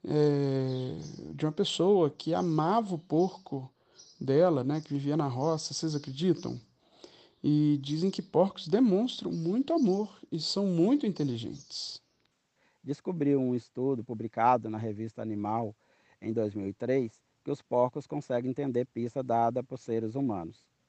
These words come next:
Speaker 2: na es-, na tarefa da escolha de um objeto.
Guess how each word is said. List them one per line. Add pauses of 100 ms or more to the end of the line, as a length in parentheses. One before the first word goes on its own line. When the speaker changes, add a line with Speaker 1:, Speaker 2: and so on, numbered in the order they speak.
(540)
Speaker 2:
na
es-, (180)
na
tarefa
da
escolha
de
um
objeto.